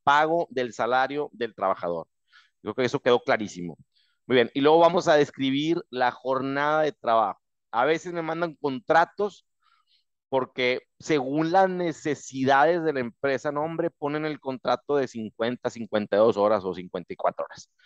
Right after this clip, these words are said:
Oye, espérate, o sea, el, el, el, no puede estar un contrato por tanto, es que yo lo necesito. Bueno, espérame, espérame, espérame. Nosotros vamos a estipular en un contrato, obviamente, una jornada que es una jornada legal.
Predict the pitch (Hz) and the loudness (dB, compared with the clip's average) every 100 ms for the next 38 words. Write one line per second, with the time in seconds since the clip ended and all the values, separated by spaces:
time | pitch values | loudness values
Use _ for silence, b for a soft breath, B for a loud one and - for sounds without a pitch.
0 | b b b - 104 - 147 - 135 - | b b b 0 2 2 -2 -2 -2 0
1 | 104 - 98 - 104 - 92 - - - | -4 -4 -8 -8 -10 -10 -8 0 0 2
2 | 139 143 135 - 127 139 - 147 127 135 | 2 2 2 -2 -2 -2 -4 -4 -2 -2
3 | 139 - 131 123 - 117 123 107 98 _ | -2 -6 -2 -2 0 0 0 -2 -4 _
4 | 160 170 147 113 135 - - - 117 107 | 2 4 2 2 -2 -2 -4 -2 -2 -2
5 | - 104 82 - 78 - 78 _ B B | -4 -4 -4 -6 -8 -8 -12 _ B B
6 | B B B B 143 156 175 175 - 208 | B B B B 2 2 4 2 4 4
7 | 185 180 190 180 - 170 - - 143 156 | 6 6 6 2 0 -6 -8 -2 2 2
8 | 170 165 - 170 - 143 139 - 143 147 | 2 -2 -2 -4 0 2 2 0 -6 -8
9 | - 127 139 143 - 143 147 - 123 110 | -4 -2 -2 -4 -6 -8 -6 -6 -6 -4
10 | 117 117 123 135 - _ _ _ _ _ | -4 -2 -2 -2 -6 _ _ _ _ _
11 | _ _ 113 107 131 135 - 110 107 120 | _ _ -6 -6 -4 -4 -4 -8 -4 0
12 | 139 127 101 90 | 0 -2 -6 -6